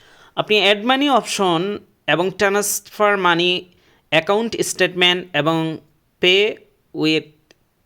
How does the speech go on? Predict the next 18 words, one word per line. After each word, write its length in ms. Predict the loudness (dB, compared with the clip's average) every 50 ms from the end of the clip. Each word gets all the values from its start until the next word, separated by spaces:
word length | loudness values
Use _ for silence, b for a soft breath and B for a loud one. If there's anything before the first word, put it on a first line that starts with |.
| _ _ _ _
কিউআর 300 | -2 2 4 4 4 2
কোড। 200 | 0 -4 -10 -12 -12 -16 b b b b b b b b b b -2
তো 200 | 0 2 2 2
অ্যাড 240 | 2 2 2 2 0
মানি 240 | 0 0 0 0 0
অপশনে 380 | -2 -2 -4 -4 -2 0 0
আপনি 260 | 0 0 -2 -2 -2 0
গেলে 360 | 2 2 2 4 2 2 0
সেম 320 | -2 -2 -2 0 0 0
আগের 260 | 0 0 0 0 0
মতোই 320 | 0 -2 0 0 2 2 2
যারা 240 | 2 2 2 2 2
এসটিসি 640 | 0 -2 -4 -6 -6 -4 -4 -4 -2 -2 -4 -2
পে 240 | 0 0 2 2 2
ব্যবহার 380 | 2 2 2 2 0 0 -2
করেছেন 440 | -2 -2 -2 -2 -2 -4 -4 -4 -2
বিষয়গুলো 480 | -2 -4 -2 -2 -2 -2 0 0 -2 0
জানেন। 440 | 0 2 2 2 2 0 -2 -2